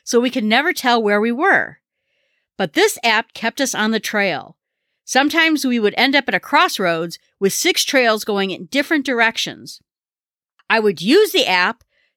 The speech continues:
and point the right way to find out how we should go. I also use the app to drive in Iceland,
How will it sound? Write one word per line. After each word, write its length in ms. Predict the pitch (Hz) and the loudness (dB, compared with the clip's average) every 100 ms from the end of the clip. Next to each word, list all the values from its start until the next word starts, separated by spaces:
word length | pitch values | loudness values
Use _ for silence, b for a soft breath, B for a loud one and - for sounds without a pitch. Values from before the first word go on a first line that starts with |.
| - | -10
and 140 | 220 | -10
point 360 | - 269 311 302 | -4 0 0 -2
the 140 | 247 | -4
right 260 | 214 262 269 | 0 0 0
way 500 | 269 262 185 175 185 _ _ - | 2 4 2 -2 -8 _ _ -12
to 100 | 202 | -4
find 300 | 233 233 226 | 0 2 2
out 320 | 214 - _ _ | 2 -2 _ _
how 260 | - 226 233 | -4 -2 0
we 80 | |
should 240 | 233 233 190 | -2 -4 -4
go. 400 | 175 135 - _ _ _ _ _ _ _ - | -4 -4 -10 _ _ _ _ _ _ _ -4
I 140 | 190 | -2
also 320 | 190 277 370 339 | 2 2 2 -2
use 300 | 220 240 233 | 0 0 -2
the 140 | 220 | -2
app 200 | 196 - | -2 -2
to 100 | 214 | -8
drive 320 | 180 180 196 | -2 0 2
in 80 | 226 | 2
Iceland, 580 | 233 339 - 160 123 | 2 0 -2 -8 -10